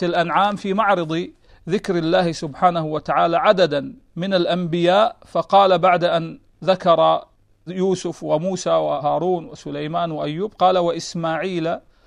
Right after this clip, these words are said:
واليسع ويونس ولوطا وكلاً فضلنا على العالمين". إذن نبي الله إلياس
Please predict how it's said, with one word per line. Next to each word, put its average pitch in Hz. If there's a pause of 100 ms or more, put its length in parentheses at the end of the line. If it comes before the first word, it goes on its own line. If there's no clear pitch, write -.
(220)
واليسع 160
ويونس 170
ولوطا 175 (140)
وكلاً 165
فضلنا 190
على 185
العالمين". 160
إذن 190
نبي 226
الله 202 (500)
إلياس 165